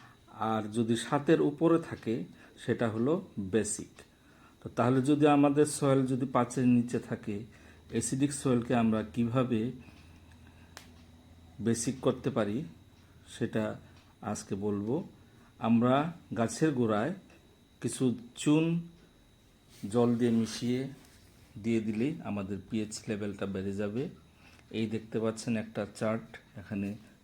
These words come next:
দেওয়া আছে। আর যদি অ্যালকালাইন হয়, সাতের উপরে হয় যদি, তাহলে আমাদের গাছের গোড়ায় কিছু সার প্রয়োগ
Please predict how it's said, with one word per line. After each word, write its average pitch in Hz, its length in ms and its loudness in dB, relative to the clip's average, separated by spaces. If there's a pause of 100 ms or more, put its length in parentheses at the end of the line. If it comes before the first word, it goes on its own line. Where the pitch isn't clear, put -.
(100)
দেওয়া 101 300 -2
আছে। 95 240 -10 (680)
আর 107 80 0 (100)
যদি 113 220 2 (100)
অ্যালকালাইন 135 560 4 (100)
হয়, 101 220 -4 (140)
সাতের 113 360 -2
উপরে 123 340 -2
হয় 92 220 -6
যদি, 92 220 -4 (640)
তাহলে 110 340 0 (880)
আমাদের 104 340 -4 (640)
গাছের 107 440 -4
গোড়ায় 104 320 -4
কিছু - 200 -12 (120)
সার 104 300 -6
প্রয়োগ 107 220 -6